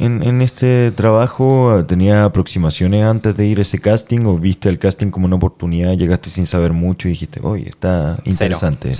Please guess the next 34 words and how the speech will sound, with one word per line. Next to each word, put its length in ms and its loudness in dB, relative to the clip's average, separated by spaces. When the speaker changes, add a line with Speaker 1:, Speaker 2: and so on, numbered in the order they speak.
Speaker 2:
Cero, 260 -2
cero, 320 -6
cero. 220 -6
Yo 160 -6
creo 180 0
que 60 -2
como 240 -2
todo 140 0
actor 420 -2
recién 300 -2
salido, 520 0
uno 200 0
no 120 0
tiene 240 -2
idea, 200 0
es 40 2
una 200 0
ruleta 340 -2
rusa 200 -2
que 40 -4
estábamos 400 -2
hablando 260 -2
otra 200 -2
vez 120 0
de 80 0
los 100 -2
fondos 220 -4
concursables 560 -4
que 60 -12
Speaker 1:
Sí, 60 -6
Speaker 2:
apareció 180 2
Don 80 2
Speaker 1:
estábamos 220 2
Speaker 2:
Francisco 360 -2